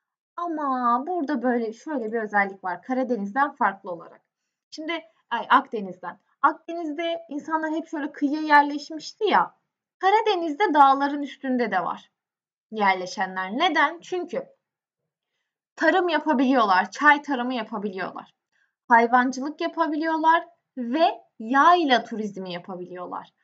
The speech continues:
Yayla turizmi Karadeniz için çok önemli. Ee, hem turist çekiyor hem de insanlara iş olanağı sağlıyor. Hemen bakalım şimdi özelliklerimize. Bakın,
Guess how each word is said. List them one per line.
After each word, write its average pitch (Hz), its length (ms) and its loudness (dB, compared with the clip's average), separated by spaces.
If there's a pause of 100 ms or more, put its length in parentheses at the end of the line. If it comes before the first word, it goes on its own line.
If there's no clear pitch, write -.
(180)
Yayla 320 400 4
turizmi 233 420 -6
Karadeniz 285 520 -6
için 349 260 -10
çok 311 240 -6
önemli. 208 520 -6 (500)
Ee, 226 500 -10
hem 349 200 -4
turist 349 320 -4
çekiyor 277 420 -4
hem 320 160 -6
de 302 60 -4
insanlara 247 800 -2 (340)
iş 349 280 -2
olanağı 233 480 0
sağlıyor. 202 600 2 (1120)
Hemen 320 300 -4
bakalım 220 480 -6 (500)
şimdi 202 180 -10
özelliklerimize. 196 920 -4 (2750)
Bakın, 311 460 -4